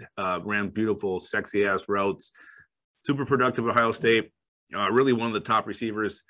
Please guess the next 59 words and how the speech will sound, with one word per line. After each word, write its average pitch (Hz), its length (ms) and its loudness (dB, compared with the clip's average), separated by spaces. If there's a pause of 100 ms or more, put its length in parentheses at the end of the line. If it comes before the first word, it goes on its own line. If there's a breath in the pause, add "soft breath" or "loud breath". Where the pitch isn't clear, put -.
(240 soft breath)
heading 131 220 0
into 127 180 0
this 120 140 2
whole 120 160 4
entire 113 340 2
draft. 104 460 2
Kinda 180 240 -2
took 208 180 -4
a 170 40 -2
back 151 260 2
seat 139 320 -4 (360 loud breath)
as 104 140 -4
Drake 120 300 2
London, 113 520 0
Treylon 113 360 2
Burks 110 240 2
were 107 80 -8
starting 107 260 -2
to 113 60 2
get 107 60 2
a 107 40 -2
little 107 140 0
more 104 180 -2
love. 101 480 0 (300)
But 101 280 -4
Chris - 220 -4
Olave 95 440 4
said, 123 180 2
"Hey, 151 100 4
guys, 101 380 2 (560)
don't 123 100 -8
forget 120 300 0
about 107 220 -2
me." 98 360 -4 (420 soft breath)
And 85 80 -10
he, 101 260 0
um, 90 500 -4 (140)
he 117 100 -2
let 120 120 2
it 113 60 2
all 107 140 0
hang 107 160 0
out 101 260 -2 (1000)
and 104 80 -6
had 101 100 0
a 104 60 2
great 123 280 2
Combine. 117 360 0
So 151 160 0
Vikings, 139 480 -4
if 117 80 -6
they're - 80 -2
sitting 165 180 -4
there 160 140 2
twelve, 147 280 2
don't 135 140 -2
like 147 160 0
the 135 80 -6
cornerbacks, 151 540 2